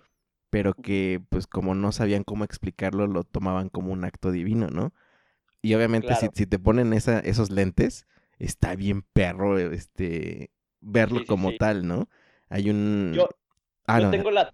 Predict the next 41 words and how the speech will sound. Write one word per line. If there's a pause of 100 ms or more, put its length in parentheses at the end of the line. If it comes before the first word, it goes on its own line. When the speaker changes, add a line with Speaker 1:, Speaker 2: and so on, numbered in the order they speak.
Speaker 2:
teo-,
la,
la
teoría, (280)
o
sea,
mi,
mi
teoría
como
que (600)
de,
de
las
más
factibles
que
se
me
han
hecho
es
que
nosotros,
los
seres
humanos, (340)
somos
los
extraterrestres. (480)
Speaker 1:
Ah,
no,
ma,
compa,
no
me
saca
con
Speaker 2:
<laughs>
Speaker 1:
ese
Speaker 2:
Sí,